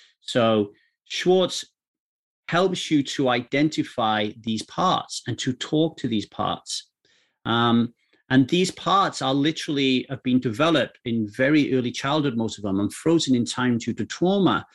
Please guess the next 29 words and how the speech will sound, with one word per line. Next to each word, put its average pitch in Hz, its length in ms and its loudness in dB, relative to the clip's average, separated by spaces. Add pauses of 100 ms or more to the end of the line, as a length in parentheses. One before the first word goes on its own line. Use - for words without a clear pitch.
(340)
really 190 220 4
to 160 140 -2
keep 131 200 -4
you 120 80 -4
safe, - 460 -6 (960)
right? 127 220 -2
Really 151 260 4
just - 220 -4
to 147 80 -8
keep - 240 -6
you 123 40 -2
safe. - 380 -4 (480)
Um, 127 420 2 (480)
so - 200 0
you 165 120 2
can 156 140 -2
have 175 180 -2
conversations 165 680 -2
with - 120 -2
these 107 160 -2
parts. - 540 -8
So - 80 -2
let's 196 180 2
say, 160 220 2
for 135 140 -6
example, 117 320 -2
you're 110 80 -2
playing 104 240 0
poker 101 480 -4